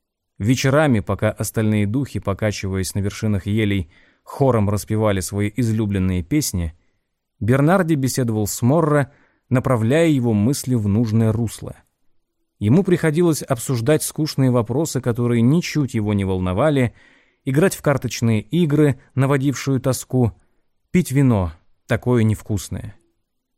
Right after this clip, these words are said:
А в окно, между тем, вместе с пьянящим ароматом хвои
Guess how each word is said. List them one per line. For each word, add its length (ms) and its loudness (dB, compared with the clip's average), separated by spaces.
А 280 0
в 120 -2
окно, 300 0
между 320 0
тем, 240 -2
вместе 380 -4
с 80 -12
пьянящим 640 -2
ароматом 440 -2
хвои 540 0